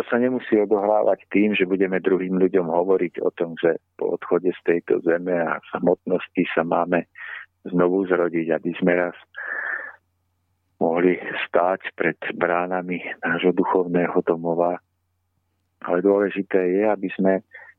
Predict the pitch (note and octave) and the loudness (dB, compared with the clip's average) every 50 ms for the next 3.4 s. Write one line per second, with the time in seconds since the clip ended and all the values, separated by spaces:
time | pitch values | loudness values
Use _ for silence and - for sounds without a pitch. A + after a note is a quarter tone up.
0 | _ _ - G2+ F#2+ - - - G2+ G2+ G2+ F#2+ - - - G2 F#2 F#2+ F#2 F#2+ | _ _ -2 -2 -2 -2 0 0 2 2 2 -2 -4 -2 0 2 2 2 0 0
1 | G2+ G2 G2 G2+ G2 G2 G2+ G#2 G2+ - - - - F2+ F2+ F2+ F#2 F#2 F#2 F2+ | -2 -2 -2 0 2 2 2 2 0 -6 -14 -14 -6 -4 -2 -2 0 0 -2 -2
2 | - - _ _ _ _ - - - - - - - G2 F#2 F2 F2+ F2+ E2+ - | -4 -10 _ _ _ _ -20 -20 -14 -10 -8 -4 0 0 0 2 2 0 0 2
3 | F#2 F#2+ F#2 G2 G2+ G#2+ A2 A2 | 2 2 4 4 4 2 2 -2